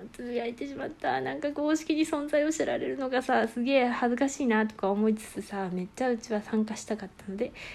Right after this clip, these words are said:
どうなる？ラジオトークのタグをつけて、あ、ちょっと流れがわかんないと、「何言ってんだこいつ」ってなるね。まあいいか。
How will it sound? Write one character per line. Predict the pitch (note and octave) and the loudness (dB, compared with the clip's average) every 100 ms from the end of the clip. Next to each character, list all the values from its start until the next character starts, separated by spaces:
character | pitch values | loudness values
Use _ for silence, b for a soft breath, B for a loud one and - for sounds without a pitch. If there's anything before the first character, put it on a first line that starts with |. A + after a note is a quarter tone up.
| B - - A3 | B -20 -12 0
ど | A#3 | 2
う | A#3+ | 4
な | A#3 | 4
る？ | G3+ | 4
ラ | G#3 | 2
ジ | G3+ | 2
オ | A3 | 0
ト | G#3+ A3 | 0 0
ー | |
ク | G#3 | 0
の | F#3 | -2
タ | - | -2
グ | G#3+ F3+ | -2 -2
を | |
つ | E3 | -4
け | - | -8
て、 | F#3 - | -10 -8
あ、 | - | -12
ち | - | -12
ょ | - | 0
っ | G3+ G3+ | 0 4
と | D4 | 4
流 | |
れ | F#4+ | 6
が | C4+ | 6
わ | G#3+ | 4
か | C4 | 4
ん | |
な | B3+ | 4
い | G#3+ | 2
と、 | F3 | 2
「何 | E3+ F#3 | -4 0
言 | D4+ | 2
っ | |
て | D#4 | 4
ん | |
だ | A3 | 2
こ | G3 | 2
い | F#3 | -4
つ」 | |
っ | - | -4
て | F3+ | -4
な | E3+ | -4
る | D#3 | -6
ね。 | D3+ - b b b - - - - - - - - | -8 -12 b b b -20 -20 -20 -20 -20 -20 -20 -6
ま | |
あ | G#3+ | -4
い | |
い | |
か。 | G#3+ A3 | -4 -6